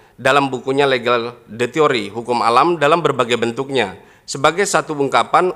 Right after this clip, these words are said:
untuk mencari cita-cita yang lebih tinggi dari hukum positif. Demikian juga Hans Kelsen menyatakan bahwa dualisme antara hukum alam dan hukum positif di dalam bukunya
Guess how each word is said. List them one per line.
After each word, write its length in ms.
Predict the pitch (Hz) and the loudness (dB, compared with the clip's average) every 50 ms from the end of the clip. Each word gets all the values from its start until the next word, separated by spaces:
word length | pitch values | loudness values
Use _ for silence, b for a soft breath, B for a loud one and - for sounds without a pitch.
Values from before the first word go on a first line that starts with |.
| - 156 | -2 -2
untuk 240 | 151 147 175 156 | -2 -2 -2 -2
mencari 400 | 156 156 156 156 185 190 196 185 | -2 -2 0 0 0 0 0 -2
cita-cita 480 | 190 156 135 139 135 131 135 131 120 135 | -4 -4 -2 -2 -2 -2 -4 -4 -2 0
yang 160 | 135 131 131 | 0 0 0
lebih 240 | 127 123 123 120 117 | -2 -2 -4 -8 -8
tinggi 320 | 139 139 143 143 151 175 | -6 -4 -4 -4 -4 -4
dari 240 | 170 131 123 123 127 | -2 -2 -2 -2 -2
hukum 320 | 120 120 123 117 131 123 113 | -4 -8 -8 -8 -6 -6 -4
positif. 480 | 123 123 120 151 151 139 - 190 - - - _ _ _ b b b b b b b b b 131 | -4 -4 -4 -4 -4 -4 -4 -4 -6 -10 -20 _ _ _ b b b b b b b b b -4
Demikian 400 | 135 147 165 160 165 175 175 175 | -2 0 0 2 2 0 0 0
juga 320 | 170 175 165 208 208 196 | -2 0 2 2 2 2
Hans 320 | 156 - 170 151 156 - | 0 -2 -2 -2 -2 -2
Kelsen 400 | - - 180 190 175 - 156 120 | -2 0 0 0 0 0 0 -2
menyatakan 560 | 110 107 113 117 117 117 147 143 151 165 165 151 | -2 -2 0 0 0 0 0 0 0 0 0 0
bahwa 400 | 127 120 120 135 156 175 185 B B B B B | 0 0 2 4 2 2 2 B B B B B
dualisme 560 | B 131 139 165 180 190 196 214 202 190 170 147 | B 2 4 6 6 4 2 0 -2 0 2 2
antara 400 | 123 113 127 131 143 143 147 135 | 4 2 2 2 2 2 2 0
hukum 300 | 151 - - 180 175 - | 0 -2 -2 -2 0 2
alam 240 | 151 147 143 143 139 | 2 2 2 2 2
dan 160 | 127 120 123 | 0 -2 -2
hukum 240 | 120 123 123 135 131 | -4 -4 -4 -6 -4
positif 480 | - 135 127 - 160 165 170 185 185 | -4 -4 -4 -4 -4 -4 -4 -4 -4
di 140 | 147 127 123 | -4 -4 -4
dalam 240 | 123 131 131 135 135 | -2 0 0 0 -2
bukunya 580 | 123 120 110 - 156 170 175 175 175 185 175 | -4 -6 -8 -4 -2 0 2 2 2 2 -2